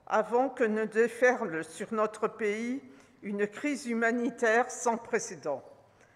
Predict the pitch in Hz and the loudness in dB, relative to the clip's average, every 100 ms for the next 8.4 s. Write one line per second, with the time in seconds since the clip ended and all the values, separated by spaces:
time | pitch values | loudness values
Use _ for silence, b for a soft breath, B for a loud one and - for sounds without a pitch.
0 | b b 185 196 220 226 - 254 240 240 | b b -4 0 0 -2 2 6 6 2
1 | 247 - 269 277 233 160 - 247 277 269 | -4 -2 -4 -4 -4 -8 -4 -2 0 -2
2 | 262 277 269 262 226 269 277 302 B B | -6 -4 -2 -4 -4 -4 -4 -6 B B
3 | B - 175 - 262 302 302 285 - 269 | B 0 0 2 2 2 0 -6 -4 -8
4 | - 269 269 - 190 - 202 160 160 - | -6 -4 -4 -2 -4 0 -2 -2 -4 -8
5 | - 254 - 226 240 262 - - b b | -8 -8 -6 -6 -6 -6 -14 -20 b b
6 | b 196 208 202 196 277 262 226 - 226 | b -4 4 4 4 0 0 0 -2 -2
7 | 240 214 196 196 208 220 226 220 202 180 | -2 -2 -2 0 -2 0 0 0 -2 0
8 | 196 - - | -2 -2 -12